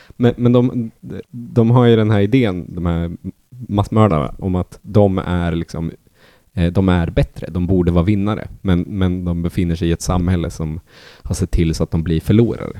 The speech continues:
och det är orättvist. Och, och, och det tänker jag är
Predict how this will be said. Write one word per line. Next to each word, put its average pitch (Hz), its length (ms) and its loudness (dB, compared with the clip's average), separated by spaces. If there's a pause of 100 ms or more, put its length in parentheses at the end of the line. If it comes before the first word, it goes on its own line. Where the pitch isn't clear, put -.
och 95 160 -2
det 87 160 6
är 85 40 6
orättvist. 92 680 -2 (640)
Och, - 300 2
och, 113 280 2
och 120 100 -2
det 113 160 4
tänker 113 240 0
jag 92 300 4
är 87 140 0